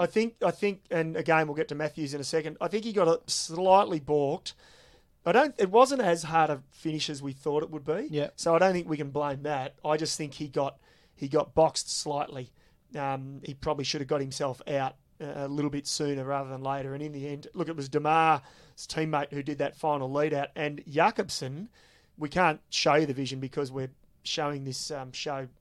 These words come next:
Speaker 1: everywhere around the world. Um, Jakobsen had the, he just picked, he threaded the needle
Speaker 2: Yeah.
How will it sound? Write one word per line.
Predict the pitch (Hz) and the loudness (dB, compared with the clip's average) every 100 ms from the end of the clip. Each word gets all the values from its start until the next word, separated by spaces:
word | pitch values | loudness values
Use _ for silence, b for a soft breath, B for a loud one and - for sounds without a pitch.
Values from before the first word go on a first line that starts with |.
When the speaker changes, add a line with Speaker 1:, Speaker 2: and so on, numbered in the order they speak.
| _ | _
Speaker 1:
everywhere | 147 143 143 131 | -8 -4 -4 -2
around | 139 135 | -4 -6
the | 131 | -2
world. | 147 139 b b b - | -2 -2 b b b -2
Um, | 147 143 143 143 139 _ _ - - _ _ _ _ _ _ _ _ | 2 4 2 -4 -10 _ _ -20 -20 _ _ _ _ _ _ _ _
Jakobsen | 165 180 185 151 165 139 139 - _ _ | 4 6 6 0 0 -2 -6 -18 _ _
had | - 160 | 0 2
the, | 147 135 _ | 2 -4 _
he | 156 | -6
just | 139 180 - b b b b _ - | 0 0 0 b b b b _ -4
picked, | 180 - - | 0 0 -2
he | 165 | -4
threaded | - 190 170 139 | -2 0 0 0
the | 127 | -4
needle | 135 139 117 | -4 -6 -6
Speaker 2:
Yeah. | 156 151 | -2 -2